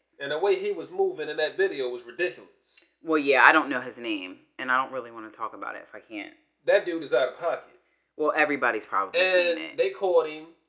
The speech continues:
Speaker 2: Former
Speaker 1: in
Speaker 2: football
Speaker 1: Florida.
Speaker 2: player, I can't think of his name.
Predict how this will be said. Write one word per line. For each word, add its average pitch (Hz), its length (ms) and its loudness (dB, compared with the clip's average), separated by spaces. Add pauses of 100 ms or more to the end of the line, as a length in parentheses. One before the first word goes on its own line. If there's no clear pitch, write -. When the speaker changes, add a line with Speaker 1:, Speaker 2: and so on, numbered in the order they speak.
(140)
Speaker 2:
Former 208 280 8
Speaker 1:
in 185 60 8
Speaker 2:
football 165 360 12
Speaker 1:
Florida. 135 100 4
Speaker 2:
player, 135 320 8
I 127 120 6
can't 143 280 -2
think 135 180 -4
of 131 100 -2
his 127 120 -4
name. 110 480 -2